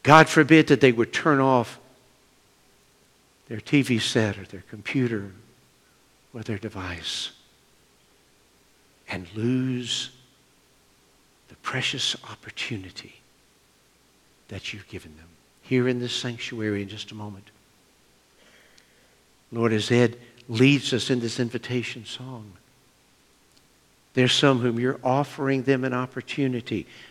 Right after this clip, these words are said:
to join our church, offering them an opportunity to rededicate their lives, offering them an opportunity to say yes to the salvation of their souls.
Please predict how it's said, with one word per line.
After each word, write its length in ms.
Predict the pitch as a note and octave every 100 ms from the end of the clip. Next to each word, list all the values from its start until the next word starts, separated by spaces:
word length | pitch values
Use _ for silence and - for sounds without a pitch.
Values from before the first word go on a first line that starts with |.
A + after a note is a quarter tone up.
| -
to 100 | B2+
join 400 | G#2 A2 A2+ A#2
our 100 | G#2+
church, 560 | G#2+ - F2+ - - - _ _ _ _ _ _ _ -
offering 460 | B2 C#3+ - D3+
them 140 | D3 D3
an 100 | C#3+
opportunity 840 | D3 C#3+ - - D#3+ C3+ A2 A#2
to 120 | G#2
rededicate 680 | G2 A2+ A#2 A2+ A2+ B2 A2+
their 160 | A#2+
lives, 680 | A2 A2+ G#2+ F2+ E2+ - - - - - -
offering 480 | B2 D#3 D#3 D#3+ D#3
them 140 | D#3
an 100 | D#3
opportunity 800 | D#3 D#3+ D#3 - F3 D3 B2 A#2+
to 180 | A2+ G#2
say 200 | - A#2
yes 680 | G2 A2+ C#3 C3+ - - - _ _ _ _ _ _
to 80 | -
the 140 | G#2 F#2+
salvation 720 | - G#2 G#2+ A2 G#2 - B2
of 80 | A2+
their 140 | A#2+
souls. 260 | A#2 A2